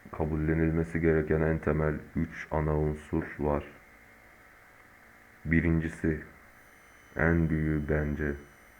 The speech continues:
belirsizlik. O belirsizliği sapına kadar yaşayacağız ve hayat, hayatın en önemli factlerinden biri belirsizlik yani. Sen ne, ne yaparsan yap,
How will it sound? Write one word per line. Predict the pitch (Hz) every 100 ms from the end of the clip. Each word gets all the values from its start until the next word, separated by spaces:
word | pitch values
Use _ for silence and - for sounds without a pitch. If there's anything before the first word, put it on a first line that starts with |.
| -
belirsizlik. | 71 73 76 - 73 69 73 73 - - - - - - - - - - - - - -
O | 87
belirsizliği | 85 80 80 - 80 80 78
sapına | 76 - 76 - 80 76
kadar | 76 73 73
yaşayacağız | 71 71 73 73 78 76
ve | 76 73 69 -
hayat, | 78 78 80 - - - - - - - -
hayatın | 87 82 85 82 76 - - - -
en | 80 78
önemli | 78 80 78 78 78 78 76 - - - - - -
factlerinden | - 78 76 78 78 76 76 78 76
biri | 76 73
belirsizlik | 71 69 64 - 67 82 - -
yani. | 69 67 67 - - - - - - - - - - -
Sen | 78 78 76
ne, | 76 -
ne | 78
yaparsan | 78 78 76 73 - 73
yap, | 76